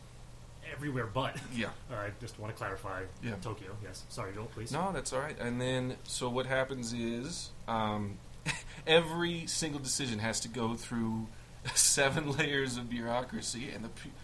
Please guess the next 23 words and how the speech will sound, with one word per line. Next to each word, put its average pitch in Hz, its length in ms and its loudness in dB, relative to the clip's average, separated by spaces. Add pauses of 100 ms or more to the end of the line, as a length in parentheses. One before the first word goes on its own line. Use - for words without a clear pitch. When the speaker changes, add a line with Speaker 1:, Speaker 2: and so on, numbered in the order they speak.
(160)
Speaker 2:
prime 135 280 4
minister 127 540 2
has 117 300 4
to 113 80 -4
make 113 260 -2
every 110 160 -4
final 120 300 -4
decision. 113 420 -8 (440)
<laughs> - 120 0
And 156 120 6
there's 135 160 4
a 131 40 4
very 139 400 6
great, 127 540 0
uh, 104 260 2 (120)
um, 101 360 -4 (480)
he's 117 140 0
like 123 120 4
the 117 120 2
assistant - 560 0 (480)
or 120 120 -2
he, 120 200 -2 (340)
le-, 143 80 -4